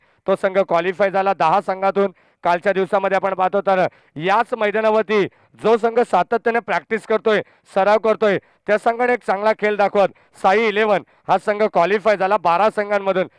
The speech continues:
आणि आज आठ संघातून कोणता संघ ज्यांचा चांगला खेळ राहील तो संघ qualify होईल,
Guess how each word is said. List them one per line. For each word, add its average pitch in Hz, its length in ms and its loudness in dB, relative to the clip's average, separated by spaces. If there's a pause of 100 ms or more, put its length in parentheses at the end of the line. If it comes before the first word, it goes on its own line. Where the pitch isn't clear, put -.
(180)
आणि 202 180 0 (180)
आज 240 260 4
आठ 214 260 2
संघातून 214 520 -2 (280)
कोणता 226 300 2
संघ 240 300 -2 (420)
ज्यांचा 208 260 0
चांगला 208 400 0
खेळ 226 180 0
राहील 220 280 0 (240)
तो 202 100 0
संघ 196 200 -2
qualify 175 520 0
होईल, 151 160 -2